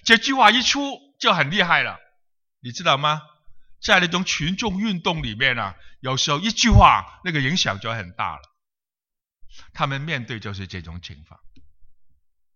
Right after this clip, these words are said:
但他们两人是能够，呃，独排众议啊。这种情况不是突然间发生的，你知道一种，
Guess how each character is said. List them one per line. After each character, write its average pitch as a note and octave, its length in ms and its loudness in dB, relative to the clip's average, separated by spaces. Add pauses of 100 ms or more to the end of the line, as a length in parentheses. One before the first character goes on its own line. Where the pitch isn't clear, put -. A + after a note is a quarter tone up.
(540)
但 C#3 200 2
他 D#3 160 -6
们 A2+ 460 -8
两 F#2 240 -12
人 F2+ 300 -16 (720)
是 G2+ 360 -14 (280)
能 G#2+ 320 -10
够， G#2+ 440 -10
呃， F2+ 300 -12 (400)
独 A#2 400 -8
排 F#2+ 380 -8
众 C3 420 -6
议 A2+ 220 -10 (380)
啊。 - 240 -20 (840)
这 C#4+ 120 -6
种 E3+ 260 -6 (200)
情 C#3 280 -8
况 G3 260 -2
不 A3 120 -8
是 D#3 180 -2
突 - 200 -8
然 E3 160 -4
间 E3+ 160 -4
发 D3 160 -6
生 A#2+ 260 -14
的， G2 160 -16 (580)
你 B2+ 120 -8
知 A3 160 -8
道 E3 120 2
一 G3 120 -4
种， C#3 280 -10